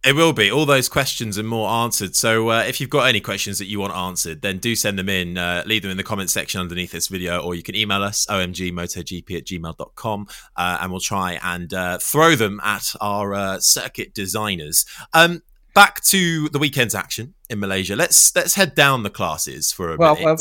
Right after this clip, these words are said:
Speaker 2: uh, let's, let's, should we
Speaker 1: Go on.
Speaker 2: do Bautista first? I mean, we've
Speaker 1: Oh,
Speaker 2: got,
Speaker 1: okay,
Speaker 2: we've,
Speaker 1: go on.
Speaker 2: we've got
Speaker 1: Do
Speaker 2: to mention
Speaker 1: Bautista first.
Speaker 2: Bautista. I mean,
Speaker 1: Yeah,
Speaker 2: Alvaro,
Speaker 1: okay, go on.
Speaker 2: Alvaro,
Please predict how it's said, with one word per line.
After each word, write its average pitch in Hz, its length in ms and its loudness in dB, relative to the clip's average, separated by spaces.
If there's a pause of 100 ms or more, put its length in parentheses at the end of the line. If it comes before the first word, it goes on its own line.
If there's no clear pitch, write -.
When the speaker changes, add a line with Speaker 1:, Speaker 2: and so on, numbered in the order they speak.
Speaker 2:
uh, - 20 -4
let's, 190 220 4
let's, 190 220 4 (300)
should 185 160 2
we 202 80 6
Speaker 1:
Go 190 80 4
on. 185 60 8
Speaker 2:
do 156 40 0
Bautista 175 500 4
first? 101 440 -2 (220)
I 127 60 -2
mean, 135 160 2
we've 143 120 2
Speaker 1:
Oh, 165 180 12
Speaker 2:
got, - 20 6
Speaker 1:
okay, 143 160 8
Speaker 2:
we've, 120 80 6
Speaker 1:
go 123 100 2
on. 104 100 8
Speaker 2:
we've 120 80 4
got 180 60 8
Speaker 1:
Do 170 60 8
Speaker 2:
to 160 60 4
mention - 280 4
Speaker 1:
Bautista 135 120 4
first. 123 100 2
Speaker 2:
Bautista. 131 240 2
I 123 60 2
mean, 120 120 6
Speaker 1:
Yeah, 117 100 10
Speaker 2:
Alvaro, 196 160 8
Speaker 1:
okay, - 100 0
go 95 60 4
on. 180 40 10
Speaker 2:
Alvaro, 123 440 6